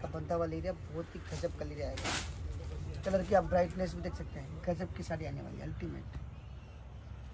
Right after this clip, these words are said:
काम की बारीकी finishing देखना,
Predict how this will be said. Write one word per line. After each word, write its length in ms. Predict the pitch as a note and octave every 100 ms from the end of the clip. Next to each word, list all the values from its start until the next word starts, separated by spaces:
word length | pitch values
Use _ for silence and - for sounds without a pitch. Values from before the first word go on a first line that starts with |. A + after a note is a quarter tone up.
| - - - - - - - - - - - - - - - - - - - -
काम 200 | E3+ F#3
की 140 | F3 F#3
बारीकी 420 | E3+ E3+ E3+ G3
finishing 440 | - F3+ E3 G3
देखना, 260 | E3 D#3+